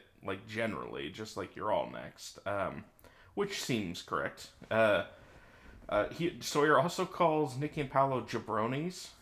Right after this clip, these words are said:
and says that they need to investigate them to figure out what happened.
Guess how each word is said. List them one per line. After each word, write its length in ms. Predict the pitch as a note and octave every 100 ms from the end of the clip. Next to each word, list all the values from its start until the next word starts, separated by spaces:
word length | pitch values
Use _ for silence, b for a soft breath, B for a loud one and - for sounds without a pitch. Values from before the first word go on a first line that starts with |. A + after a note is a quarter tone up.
| -
and 160 | A2+
says 280 | G#2+ B2 A2+
that 100 | A2+ A2+
they 80 |
need 240 | A2 A2 A2
to 300 | B2 A#2 A2+
investigate 720 | G2 G#2+ G#2 G#2 A2 G2+ F#2
them 240 | C#2 - -
to 100 | G2+
figure 360 | - G2+ G2 G2
out 140 | F#2
what 160 | F#2+ G2+
happened. 480 | G#2 C#2+ - -